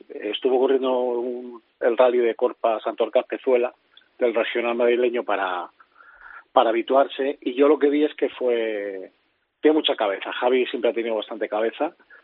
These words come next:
y entonces se lo está tomando como debe tomarlo, que es un aprendizaje y haciéndose al coche. Entonces, eh, la línea va a ser ascendente, seguro, porque es un pilotazo, pero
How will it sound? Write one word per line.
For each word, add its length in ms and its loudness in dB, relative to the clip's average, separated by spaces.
y 80 0
entonces 240 2
se 40 2
lo 80 2
está 160 -2
tomando 440 0
como 440 -6
debe 360 2
tomarlo, 440 0
que 100 -2
es 100 -4
un 100 -6
aprendizaje 840 0
y 280 -2
haciéndose 480 -2
al 100 -4
coche. 260 -4
Entonces, 440 -4
eh, 840 -4
la 220 0
línea 300 2
va 60 4
a 60 -2
ser 100 2
ascendente, 720 -2
seguro, 380 4
porque 200 -4
es 60 -10
un 120 -10
pilotazo, 580 0
pero 420 4